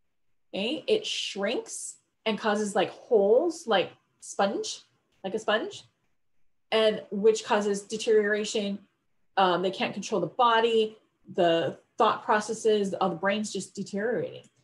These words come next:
So prions are not living. No, they are just proteins.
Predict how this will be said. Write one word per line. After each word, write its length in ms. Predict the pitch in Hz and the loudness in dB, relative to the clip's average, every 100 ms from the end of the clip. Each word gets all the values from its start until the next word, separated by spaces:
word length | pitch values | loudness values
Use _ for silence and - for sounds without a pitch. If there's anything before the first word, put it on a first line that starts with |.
| _ _ _ | _ _ _
So 180 | - 202 | 0 0
prions 360 | - 294 285 277 | 2 0 0 0
are 80 | |
not 340 | 208 202 220 - | 0 2 0 0
living. 300 | 165 170 - 180 | 0 0 -4 -2
No, 340 | 180 156 - _ _ | 0 0 -4 _ _
they 100 | 214 | 2
are 120 | 196 190 | 2 2
just 280 | 208 - | -2 -8
proteins. 880 | - - 208 139 - 139 - - - | -10 -4 -2 -4 -10 -12 -14 -18 -20